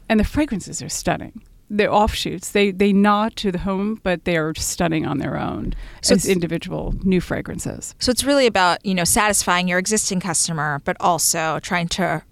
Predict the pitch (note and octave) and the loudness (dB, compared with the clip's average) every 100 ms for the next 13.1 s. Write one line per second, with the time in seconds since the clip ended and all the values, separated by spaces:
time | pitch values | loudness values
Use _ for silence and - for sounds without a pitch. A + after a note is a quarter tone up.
0 | - F#3+ G#3+ G3+ F3+ F3+ - - - - | -14 -6 4 6 6 2 -2 -6 -6 0
1 | F#3+ - F3+ D3+ - - F#3 - - - | 0 0 -2 -2 -6 -10 -14 -18 -20 -20
2 | - - - _ - B3+ B3 A3+ C#4+ F4+ | -20 -20 -20 _ 0 2 2 -2 -4 0
3 | A4+ A4 F#4 B4 D#5 B4 F4+ B3+ A3+ G#3+ | 2 0 0 0 0 2 4 4 4 2
4 | F#3 F#3 F3+ F3+ F#3 E3+ E3 E3 F3+ G3 | 2 4 2 0 0 2 4 2 2 0
5 | - G3 F#3 F3+ F3 E3+ E3 D#3 E3+ E3 | 0 0 0 0 0 -2 -2 -2 -2 -4
6 | - - - E3+ D#3 C#3 F3+ G3+ G#3 G3 | -4 -6 -4 -4 -2 -2 -2 2 2 2
7 | G#3 G#3 F#3+ F3 E3 F3 - E3 E3 - | 0 -2 0 0 0 -2 -2 -2 -2 -2
8 | E3+ D#3+ E3 - D3+ A2+ C3 A3+ - F#3+ | 0 0 0 -2 -4 -2 -2 -2 -2 0
9 | E3+ F3+ F#3 - - F3 F3 E3+ E3+ E3+ | 0 0 0 -2 -2 -4 -4 -4 -2 -2
10 | G3 - F#3+ C3+ G#2 F3+ G#3+ - - G3+ | -2 -2 -2 -2 0 -2 -2 -6 -2 0
11 | - A#3+ - - - - - - - A#3+ | 0 -2 -4 -6 -8 -16 -16 -8 0 2
12 | C4 G#3 F3+ - - G#2+ F2 - - - | 4 2 2 0 -2 -4 -4 -4 -4 -6